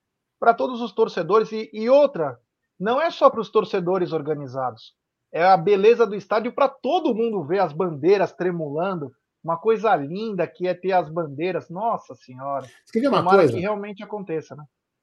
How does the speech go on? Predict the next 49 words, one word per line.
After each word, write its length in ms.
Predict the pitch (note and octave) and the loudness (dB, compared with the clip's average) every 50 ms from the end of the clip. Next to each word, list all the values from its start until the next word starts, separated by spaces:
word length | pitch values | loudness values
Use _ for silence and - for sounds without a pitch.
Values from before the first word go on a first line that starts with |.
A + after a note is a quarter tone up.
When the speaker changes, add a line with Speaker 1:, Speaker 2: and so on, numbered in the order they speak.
| _ | _
Speaker 2:
É, 200 | - E3+ - G3 | -16 -12 -6 -2
é, 180 | F3+ F#3+ F#3+ F#3 | -2 -2 -2 -2
é 40 | F#3 | -2
uma, 280 | F#3+ G3+ G3 F#3 D#3+ | 0 0 0 0 -2
é, 60 | D#3 E3+ | -4 -4
é, 400 | F3 F3+ - E3 D#3+ D#3+ - D3+ | -6 -4 -2 -4 -4 -4 -2 -2
é 20 | |
aquele, 440 | D3+ D#3 D3+ - G3 F#3 E3+ D#3+ C#3 | -2 -2 -2 -4 -4 -2 -2 -4 -6
aquele 260 | C#3 - - G3+ F#3+ | -8 -6 -4 -2 -2
mico 260 | E3+ F3+ E3+ - D#3 | 0 -2 -2 -2 -4
que 100 | B2+ - | 0 0
eu 40 | D3 | 0
paguei, 300 | - C#3+ B2+ A#2 C#3 C#3+ | 2 0 0 0 0 -2
lembra 180 | D#3 F#3 G3 E3 | -2 -2 -2 -2
o 40 | |
mico 180 | D3 C#3+ C3 C3+ | -2 -4 -6 -6
que 100 | B2+ - | -6 -6
eu 40 | B2+ | -6
paguei 280 | - C3 B2 B2 C3 | -4 -6 -6 -6 -6
na, 380 | C3 C3 B2+ B2 A2+ A2 A2+ G#2+ A2 | -6 -6 -6 -6 -8 -10 -14 -14 -12
na, 320 | A#2+ B2+ B2+ B2 A#2+ A#2+ | -8 -6 -6 -6 -6 -6
no 100 | A#2+ B2+ | -6 -6
dia 140 | A#2+ D3 D3 | -4 -4 -4
que 100 | D3+ D#3 | -4 -6
a 20 | |
gente 80 | C#3+ - | -8 -6
foi 160 | - - D3 | -4 -2 -2
lá 140 | C#3+ C#3+ C#3 | -2 -2 -4
no, 160 | C#3 C3+ C3 | -4 -4 -4
na 80 | C3 C#3 | -4 -6
academia, 720 | C3+ - D3 C#3+ C3+ C3+ B2+ C3 D#3+ F3+ D#3+ B2+ G#2+ G2 _ _ _ _ _ _ _ _ _ _ _ _ _ _ _ _ _ _ _ _ _ | -4 -2 -4 -2 -2 -2 -2 -2 -2 0 -2 -2 -2 -6 _ _ _ _ _ _ _ _ _ _ _ _ _ _ _ _ _ _ _ _ _
na 180 | B2 B2 C3 C3+ | -8 -6 -6 -6
saída 420 | B2+ - - C#3+ C#3+ D3+ D3+ D3 | -6 -4 -2 -2 0 0 0 0
do 200 | C#3+ C3 B2+ A#2 | 0 0 -2 -2
ônibus, 420 | B2 E3 F3 D#3 C3 A2 A2+ G#2 A2 | -2 -4 -2 -4 -4 -6 -8 -8 -8
né? 180 | D#3 F3 D#3 B2+ | -8 -6 -6 -8
Foi 180 | - - F#3 A#3+ | -10 -8 -8 -8
na 80 | B3+ | -8
saída 220 | - - C3 A#2+ A#2 | -8 -8 -8 -8 -8
do 160 | G#2+ A2 C#3 | -6 -4 -4
ônibus, 240 | G3+ G#3+ D3 G#2+ - | -4 -4 -6 -6 -10
no 60 | A#2 | -12
treino 340 | - _ B2 C#3+ E3+ D3+ B2 | -8 _ -4 -2 -2 -2 -4
do 100 | A2 - | -6 -8
Palmeiras? 380 | - A2+ G#2 A#2+ D3+ D3+ B2 | -10 -10 -6 -6 -4 -4 -2
Speaker 1:
Foi. 180 | - G#3+ A3+ G3+ | 0 0 0 0
Speaker 2:
Nem 140 | D#3 C#3 C3 | 0 -2 -4
lembro, 120 | A#2 A2+ | -4 -6
né? 220 | A2+ A#2+ A2+ G#2 | -8 -10 -12 -12